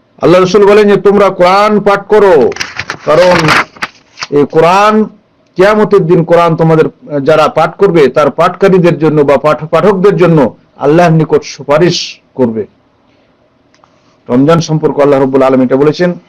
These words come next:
যে কিয়ামতের দিন রমজান মাসের রোজা এবং কোরআন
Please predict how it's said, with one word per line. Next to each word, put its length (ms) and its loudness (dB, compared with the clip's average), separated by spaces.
যে 220 0
কিয়ামতের 440 0
দিন 280 -2
রমজান 560 0
মাসের 340 0
রোজা 460 0
এবং 460 0
কোরআন 420 0